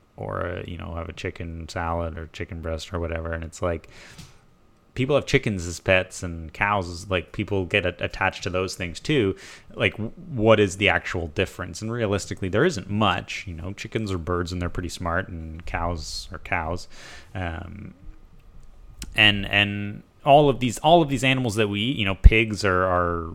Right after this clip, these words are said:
very intelligent animals as well, um, and stuff like that. So are sheep and, and these things. And, and if you had one as a pet, you probably wouldn't wanna eat it. You'd, you'd get attached to it, you know. Um,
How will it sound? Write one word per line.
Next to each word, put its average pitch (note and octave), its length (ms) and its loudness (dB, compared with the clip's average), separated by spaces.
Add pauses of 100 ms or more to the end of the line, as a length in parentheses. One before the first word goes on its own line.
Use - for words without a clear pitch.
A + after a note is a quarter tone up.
(160)
very F2 380 -6
intelligent F2 540 -4
animals F2 420 -6
as D#2+ 160 -10
well, G2+ 440 2 (400)
um, F2 680 -6 (460)
and F#2+ 160 -10
stuff F2 240 -8
like F2 200 -4
that. G2+ 300 2
So F#2 160 -2
are E2 60 -4
sheep B2+ 400 -4 (540)
and, F#2 280 -10
and F2+ 220 -10
these F2+ 160 -10
things. F#2+ 380 -2
And, F2+ 280 -8
and F#2+ 100 -6
if F2+ 140 -8
you A2+ 180 -4
had C#3+ 300 4
one B2+ 160 -2
as F#2 80 -2
a F#2+ 60 -4
pet, D3 380 4
you A2+ 100 -2
probably G#2 420 2
wouldn't F#2+ 260 -4
wanna F#2 220 -6
eat B2+ 180 0
it. A#2 220 4
You'd, G2 280 -6
you'd F2+ 180 -8
get F#2 120 -2
attached G#2+ 420 0
to A#2 120 2
it, G2+ 240 0 (240)
you G2 140 -6
know. E2+ 240 -6 (380)
Um, F#2 580 -2